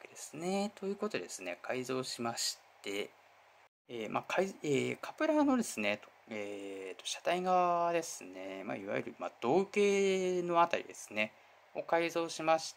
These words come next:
て、まあ、引っ込んでる状態でも、要するに、あの、カプラーの首が振るような状態にしました。実車のイー二百十七系は、えー、まあ、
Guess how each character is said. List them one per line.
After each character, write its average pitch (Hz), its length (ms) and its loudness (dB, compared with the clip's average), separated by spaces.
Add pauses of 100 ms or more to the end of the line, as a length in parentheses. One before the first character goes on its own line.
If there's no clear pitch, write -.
(140)
て、 147 420 2
ま 165 140 0
あ、 - 60 -6 (340)
引 - 580 -4
っ - 20 4
込 381 40 4
ん 349 40 4
で 180 120 6
る 110 160 2
状 98 240 0
態 104 240 4
で 110 120 -2
も、 139 320 2
要 120 100 -2
す - 140 -10
る 110 60 -6
に、 92 60 -4
あ - 20 -10
の、 95 100 -12
カ - 140 2
プ 139 140 -4
ラ 92 80 2
ー - 40 -2
の 101 140 -12
首 147 180 -8
が 156 140 2
振 147 220 -8
る 165 100 -2
よ 170 180 2
う 131 40 0
な 90 160 -4
状 90 180 -8 (100)
態 90 180 -6
に 113 280 -4
し - 160 -12
ま - 80 -14
し - 80 -14
た。 - 140 -8 (720)
実 127 160 -4 (360)
車 220 120 4
の 226 180 6
イ 233 140 6
ー 160 60 6
二 120 80 4
百 110 220 0
十 107 200 -2
七 120 220 4
系 95 260 -6
は、 127 300 8 (500)
え 98 400 -4
ー、 123 40 -6
ま 165 60 4
あ、 - 120 2